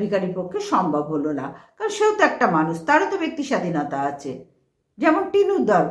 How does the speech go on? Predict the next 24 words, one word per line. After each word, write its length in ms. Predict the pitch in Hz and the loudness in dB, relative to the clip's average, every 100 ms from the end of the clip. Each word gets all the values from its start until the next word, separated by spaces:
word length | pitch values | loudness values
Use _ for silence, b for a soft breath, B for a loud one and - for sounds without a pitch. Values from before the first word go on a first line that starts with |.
| - - - | -4 -18 -14
ছিল, 220 | - 320 185 - - b b b | -4 0 0 -2 -8 b b b
যেটা 220 | 226 285 285 | -2 2 2
ডিজিটাল 360 | 269 262 262 254 | 2 2 2 2
ভিখারি 320 | 240 240 240 | 2 2 4
বাধা 280 | 220 180 175 | 4 4 2
দিয়েছিল, 380 | 165 180 202 240 | 0 -2 -2 2
আর 160 | 240 202 | 4 4
ওই 60 | 196 | 0
শিলা 320 | 190 254 226 165 | -2 -2 -2 0
দেবী 240 | 147 127 | -2 -2
নামক, 300 | 156 156 151 - - b b b b | -4 -4 -4 -10 -20 b b b b
জানি 300 | 226 269 226 170 | 2 4 4 0
না 60 | |
কেমন 300 | 160 180 180 196 | 0 -2 -2 0
ধ-, 340 | 196 180 165 151 | 2 4 4 0
জ-, 420 | 175 170 156 156 156 - | 0 0 2 0 -2 -4
অম, 220 | 180 165 156 156 | -2 0 0 0
মানে 160 | 165 180 170 | 0 -2 -2
কেমন 260 | 208 247 302 311 220 190 - _ _ _ _ _ _ _ _ _ - | 0 4 4 4 2 -4 -14 _ _ _ _ _ _ _ _ _ -8
গর্ভধারিণী 760 | 175 202 202 233 277 277 262 | 2 4 4 4 4 4 2
আমার 160 | 214 175 220 | 0 -2 -4
ঠিক 100 | 175 | -6
জানা 300 | 170 143 143 | -2 -2 -2
নেই। 180 | 131 127 | -4 -8